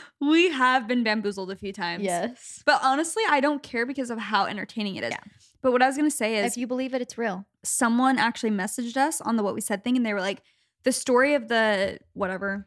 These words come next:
Speaker 1: the man sucking on the mom's boob, which, by the way, just go listen to our confessions episode if you don't know what we're talking about, 'cause it is, it is bl-, dark, but <laughs> it's, it's necessary.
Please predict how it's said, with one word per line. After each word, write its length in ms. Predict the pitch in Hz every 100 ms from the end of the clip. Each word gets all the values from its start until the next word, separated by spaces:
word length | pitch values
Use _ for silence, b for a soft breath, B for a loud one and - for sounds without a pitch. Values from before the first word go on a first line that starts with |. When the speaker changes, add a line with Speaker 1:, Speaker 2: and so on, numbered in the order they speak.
| _
Speaker 1:
the 260 | 214 190 180
man 320 | 196 208 202
sucking 320 | 196 202 214 196
on 460 | 180 185 180 196 -
the 60 |
mom's 280 | 190 190 202
boob, 300 | - 190 185
which, 340 | 185 180 - -
by 140 | 214
the 80 | 190
way, 300 | 175 180 175
just 180 | - -
go 140 | 208
listen 220 | 185 185 190
to 80 |
our 100 | 156
confessions 460 | 170 190 180 - 208
episode 340 | 208 - 214
if 60 | 196
you 80 | 202
don't 100 | 180
know 80 | 196
what 60 |
we're 60 | 185
talking 260 | 202 190 208
about, 160 | 196
'cause 100 | - -
it 160 | 175
is, 180 | 190 185 - -
it 240 | 240 294 -
is 200 | 330 226
bl-, 120 | - - 214
dark, 380 | 165 196 - -
but 280 | 185 - - _
<laughs> 100 | -
it's, 540 | 285 294 - - -
it's 200 | 233 233
necessary. 580 | 208 185 - - 117 -